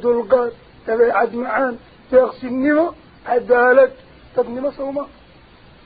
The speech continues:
Qaala tacaala, Rabbi wuxuu yidhi, "فبما رحمة،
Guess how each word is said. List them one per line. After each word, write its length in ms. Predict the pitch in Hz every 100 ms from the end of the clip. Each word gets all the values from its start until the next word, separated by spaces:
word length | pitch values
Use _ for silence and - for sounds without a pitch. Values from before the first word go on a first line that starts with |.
| _
Qaala 240 | - 247 233
tacaala, 360 | 240 208 214 - - - _ _ - -
Rabbi 260 | 226 233 269
wuxuu 380 | 294 320 254 262
yidhi, 200 | 240 254 240
"فبما 420 | 247 254 233 240 233 262
رحمة، 440 | 220 247 240 233